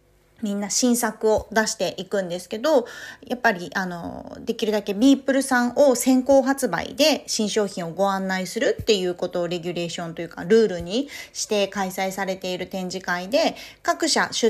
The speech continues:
展しているメーカーはみんな、うんと、新商品を、しかもビープル先行で発売しますっていう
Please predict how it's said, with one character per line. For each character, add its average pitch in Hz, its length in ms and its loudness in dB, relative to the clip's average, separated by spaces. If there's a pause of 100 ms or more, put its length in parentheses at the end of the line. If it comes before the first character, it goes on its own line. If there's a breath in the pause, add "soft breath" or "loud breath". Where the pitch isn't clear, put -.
展 214 220 -2
し 196 60 -4
て 208 160 -2
い - 20 0
る 202 80 -4
メ 202 220 -4
ー 190 40 -10
カ 160 200 -4
ー - 0 -
は 247 140 2
み 196 160 -2
ん 190 100 -2
な、 180 340 0
う 196 60 -8
ん 175 80 -8
と、 170 260 -8
新 247 300 2
商 277 180 4
品 170 300 -6
を、 - 180 -10
し - 120 0
か 320 100 0
も 294 120 4
ビ 202 200 -2
ー 214 40 -8
プ 247 100 2
ル 233 80 2
先 269 260 2
行 269 240 2
で 247 180 0
発 - 220 -8
売 214 220 0
し 208 120 -6
ま 208 240 0
す 208 160 -6
っ - 20 -6
て 175 220 -8
い 165 100 -4
う 160 200 -6